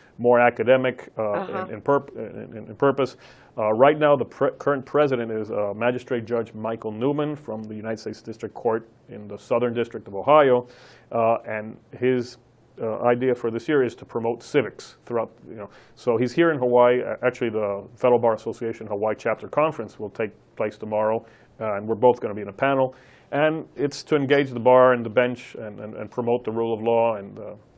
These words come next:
Speaker 2: Yes, and, well, you have written about the insular cases and some of
Speaker 1: Oh,
Speaker 2: these
Speaker 1: yeah.
Speaker 2: issues
Speaker 1: There's
Speaker 2: that
Speaker 1: a,
Speaker 2: we've
Speaker 1: there's a
Speaker 2: talked
Speaker 1: magazine.
Speaker 2: about.
Speaker 1: It's a very good, those are not members of federal bar, since nobody from Hawaii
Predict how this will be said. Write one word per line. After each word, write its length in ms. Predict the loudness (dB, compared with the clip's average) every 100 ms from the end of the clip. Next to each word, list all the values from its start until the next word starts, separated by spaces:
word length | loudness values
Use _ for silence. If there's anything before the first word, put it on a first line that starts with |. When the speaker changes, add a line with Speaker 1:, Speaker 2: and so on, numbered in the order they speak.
| _ -12
Speaker 2:
Yes, 500 | -8 -8 -12 -20 -16
and, 160 | -12 -6
well, 140 | -4
you 160 | -2 -2
have 220 | -2 -2
written 320 | -4 -4 -10
about 340 | -10 -8 -10 -12
the 80 |
insular 460 | -16 -16 -14 -12 -14
cases 640 | -14 -14 -14 -12 -12 -8
and 200 | -10 -8
some 140 | -6 0
of 60 |
Speaker 1:
Oh, 60 | 2
Speaker 2:
these 140 | 2 0
Speaker 1:
yeah. 40 |
Speaker 2:
issues 260 | -2 -6 -4
Speaker 1:
There's 160 | -2 2
Speaker 2:
that 40 |
Speaker 1:
a, 40 |
Speaker 2:
we've 120 | 2 0
Speaker 1:
there's 140 | -2
a 40 | 2
Speaker 2:
talked 20 | 4
Speaker 1:
magazine. 320 | 6 4 4
Speaker 2:
about. 100 | 2
Speaker 1:
It's 80 | 0
a 40 |
very 220 | 2 2
good, 180 | 0 -2
those 220 | 0 0
are 220 | 0 0 -2
not 300 | -6 -4 -2
members 260 | -2 -4 -4
of 100 | 2
federal 200 | 2 4
bar, 180 | 0 -4
since 360 | -6 -14 -2
nobody 240 | 0 2 0
from 140 | -6
Hawaii 380 | -6 -4 -4